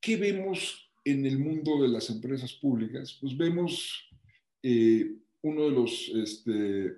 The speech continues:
libros, eh, recientes, eh, yo creo que el, eh, Banco Interamericano de Desarrollo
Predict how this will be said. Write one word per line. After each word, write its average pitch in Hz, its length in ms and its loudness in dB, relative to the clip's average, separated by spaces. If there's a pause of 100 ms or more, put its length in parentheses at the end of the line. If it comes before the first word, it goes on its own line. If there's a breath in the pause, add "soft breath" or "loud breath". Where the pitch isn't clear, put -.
(220)
libros, 120 760 0
eh, 92 400 -4
recientes, 123 880 -6 (100)
eh, 95 260 -10 (280)
yo 107 120 -14
creo 117 180 -8
que 104 60 -2
el, 90 260 -6 (120)
eh, 95 120 -8
Banco 110 220 -6
Interamericano 104 400 -6
de - 60 -10
Desarrollo 113 380 -4